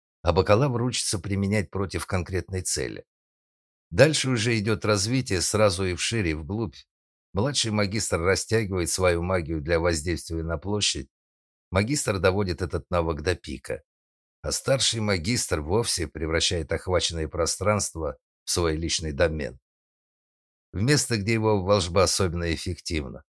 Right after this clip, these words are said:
С неожиданной готовностью написал господин Тияс.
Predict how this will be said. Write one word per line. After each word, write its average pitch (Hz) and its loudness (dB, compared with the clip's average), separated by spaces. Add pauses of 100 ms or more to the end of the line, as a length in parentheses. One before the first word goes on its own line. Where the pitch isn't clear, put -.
(480)
С - -4
неожиданной 95 0
готовностью 92 -2
написал 80 -2
господин 73 -6
Тияс. 71 -6